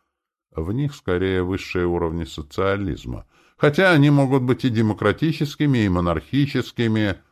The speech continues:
В нескольких странах на престоле находится Арн – а потому сами понимаете, как они себя ведут и чего добиваются. Я..." Он не договорил. В этот момент из зеркала портала вылетел небольшой кораблик и огласил эфир сигналами.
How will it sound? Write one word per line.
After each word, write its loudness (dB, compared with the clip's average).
В -8
нескольких -6
странах -4
на -4
престоле -6
находится -6
Арн – -2
а 4
потому 2
сами 0
понимаете, 0
как 0
они 0
себя 0
ведут 0
и -4
чего -2
добиваются. -2
Я..." 0
Он -4
не -4
договорил. -6
В 2
этот 2
момент 4
из 0
зеркала 2
портала 2
вылетел 0
небольшой 2
кораблик 2
и -4
огласил 0
эфир -4
сигналами. -2